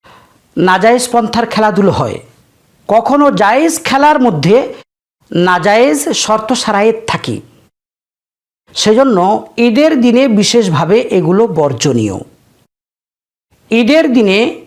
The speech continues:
আনন্দ উৎফুল্লতার অবকাশ আছে, তবে আনন্দ প্রকাশ করতে যেয়ে শরিয়াতের সীমা লঙ্ঘন করা চলবে না। ইন্নাহু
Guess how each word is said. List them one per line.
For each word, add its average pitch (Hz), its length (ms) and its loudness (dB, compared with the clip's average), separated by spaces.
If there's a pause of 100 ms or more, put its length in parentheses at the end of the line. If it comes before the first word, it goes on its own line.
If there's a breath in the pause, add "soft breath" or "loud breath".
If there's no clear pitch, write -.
(340)
আনন্দ 277 380 4 (160)
উৎফুল্লতার 247 920 0
অবকাশ 220 460 0 (180)
আছে, 175 380 0 (1300)
তবে 220 280 2 (360)
আনন্দ 320 480 2
প্রকাশ 294 420 0
করতে 247 400 -2
যেয়ে 185 340 2
শরিয়াতের 214 640 0
সীমা 240 400 2
লঙ্ঘন 214 460 2
করা 190 260 0 (120)
চলবে 160 340 0
না। 135 160 0 (1600)
ইন্নাহু 262 500 4